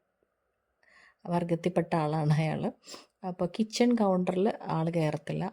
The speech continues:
ഞാൻ അവിടെ കൊണ്ട് ഗ-, ഗം സേഫായിട്ട് വെച്ചിട്ടുണ്ട്.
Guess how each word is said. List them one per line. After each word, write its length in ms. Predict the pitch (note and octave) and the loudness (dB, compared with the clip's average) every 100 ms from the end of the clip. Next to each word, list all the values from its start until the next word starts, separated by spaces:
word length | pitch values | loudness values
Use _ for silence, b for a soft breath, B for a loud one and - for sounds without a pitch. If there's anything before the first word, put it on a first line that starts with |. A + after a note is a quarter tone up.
| - | -8
ഞാൻ 240 | F3 E3+ E3+ | -6 -6 -6
അവിടെ 320 | E3 E3+ E3 | -4 -4 -4
കൊണ്ട് 340 | F3 F3 E3 E3 G#3+ _ | -6 -6 -6 -6 -8 _
ഗ-, 500 | D#3+ D#3+ D#3+ D#3+ D#3 D#3 | -12 -6 -4 -4 -4 -4
ഗം 200 | D#3+ D#3+ E3 | -2 -2 -4
സേഫായിട്ട് 720 | - D#3+ D#3+ D#3 E3 D#3 E3+ | -4 -4 -4 -4 -6 -4 -6
വെച്ചിട്ടുണ്ട്. 560 | - - D#3 - D#3+ | -8 -10 -10 -8 -6